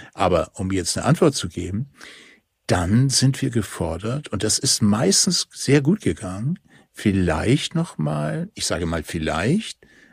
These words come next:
noch mal den Weg zu gehen, jetzt vergessen wir mal alles, da muss man wenigstens eine Nacht drüber geschlafen haben, das schafft man nicht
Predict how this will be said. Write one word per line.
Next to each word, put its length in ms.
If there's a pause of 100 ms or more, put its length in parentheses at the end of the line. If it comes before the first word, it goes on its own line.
(120)
noch 100
mal 120
den 180
Weg 220
zu 140
gehen, 400 (420)
jetzt 240
vergessen 400
wir 80
mal 140
alles, 340
da 100
muss 220
man 120
wenigstens 380
eine 240
Nacht 240
drüber 220
geschlafen 440
haben, 180
das 120
schafft 260
man 140
nicht 280